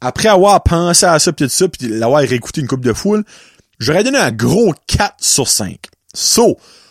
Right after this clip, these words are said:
son prédécesseur, euh, non, son, son, son, bon, prédécesseur,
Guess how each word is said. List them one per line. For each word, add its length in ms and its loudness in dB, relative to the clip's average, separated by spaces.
son 280 -2
prédécesseur, 800 -2
euh, 160 -2
non, 240 -6
son, 200 -8
son, 340 -10
son, 340 -12
bon, 140 -6
prédécesseur, 580 -8